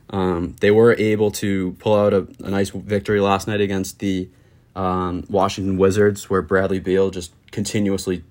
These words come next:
goes off against them and every other team in the N B A for that matter. Um, but something needs to be done. I know Jaylen Brown didn't play last night, but that's still no excuse to, to almost lose to a team such as the Washington Re-, um,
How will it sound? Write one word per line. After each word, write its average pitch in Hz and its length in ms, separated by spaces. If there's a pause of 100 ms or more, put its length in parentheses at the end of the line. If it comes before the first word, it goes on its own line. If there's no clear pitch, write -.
(200)
goes 95 240
off 90 280
against 87 320
them 92 380
and 95 220
every 90 260
other 90 180
team 90 220
in 95 60
the 92 60
N 92 80
B 92 100
A 92 180
for - 180
that 92 160
matter. 92 360 (560)
Um, 90 380 (720)
but 95 200 (400)
something 110 280
needs 95 220
to 95 140
be - 200
done. 90 380 (100)
I 101 80
know 107 200
Jaylen 101 260
Brown 95 260
didn't 95 200
play 98 160
last 95 280
night, 92 300
but 85 220 (640)
that's 120 180
still 113 180
no 101 160
excuse 90 380
to, 87 380
to 90 220 (160)
almost 98 320
lose 90 240
to 85 120
a 85 40
team 90 240
such 90 180
as 87 100
the 92 100
Washington 87 460
Re-, 87 160 (120)
um, 87 320